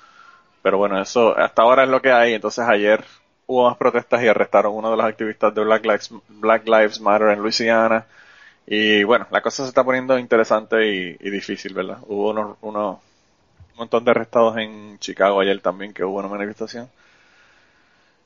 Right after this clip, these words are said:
Y bueno, pues yo no sé, yo estoy aquí, eh, que no quiero ir ni a, ni a ir a ver Life of Pets al, al, <laughs> al cine porque me preocupa que pueda suceder, ¿verdad? Eh,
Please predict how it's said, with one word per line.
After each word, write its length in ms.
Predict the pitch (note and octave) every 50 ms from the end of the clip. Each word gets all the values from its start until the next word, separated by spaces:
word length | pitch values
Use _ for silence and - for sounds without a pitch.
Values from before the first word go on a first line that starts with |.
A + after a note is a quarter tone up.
| _ _ _ _
Y 520 | - B2 C3+ C3+ C#3 C#3 C#3 C3+ C3 C3 C3
bueno, 300 | B2 B2+ C#3+ F3+ F3+ - - -
pues 140 | B2 A#2 A2
yo 120 | B2 B2
no 80 | C3+ C3+
sé, 160 | - D3 D#3+
yo 80 | D#3 C3+
estoy 360 | - - C3 C3+ D3 D3+ D3+
aquí, 420 | C#3+ C#3 - C#3+ D3+ D#3+ E3 D#3 C3+ B2 B2
eh, 160 | A#2 A#2 A2 -
que 100 | - A2+
no 120 | A2+ A2+
quiero 240 | - C3+ C3+ C#3+ D3
ir 80 | D#3 D#3
ni 100 | D#3 C#3+
a, 280 | B2+ A#2 G#2 G#2+ G#2 - _ _ _ _
ni 120 | - A2+ A2+
a 60 | A2
ir 80 | A#2 C3
a 60 | C3
ver 140 | C3 C3+ C#3
Life 320 | C3 B2 A#2+ A#2+ - D3
of 80 | C3 -
Pets 360 | - C3+ C3 B2 - - -
al, 280 | B2+ A#2+ A#2 A2+ G#2+ -
al, 200 | G2+ G#2+ G#2+ A2
<laughs> 1400 | - C#3 - - E3+ - - - - - - - _ _ _ - F#3 - - - D#3 - _ - G#3+ G3+ F3 -
al 140 | C3 B2+ B2+
cine 340 | - - - C#3 C#3+ C#3
porque 540 | C3 - A2+ G#2 - - G#2+ G2+ G2 G2 - _ _ -
me 120 | G#2+ G#2+
preocupa 420 | G#2 G2+ G2 G2 G2+ - A2 G#2+
que 80 | G#2+ A2
pueda 300 | F#2+ G2+ G2+ G2+ G2 G2
suceder, 420 | - - - - G#2+ G2 F#2+ F#2+
¿verdad? 240 | F2 F2 F#2 F#2 - - _ _ _ _ _ _ _ _ _ _ _ _ _ _ _ _ _ _ _ _ _ -
Eh, 460 | G#2 G2+ G2+ F#2+ F#2+ F2+ F2 F2 F#2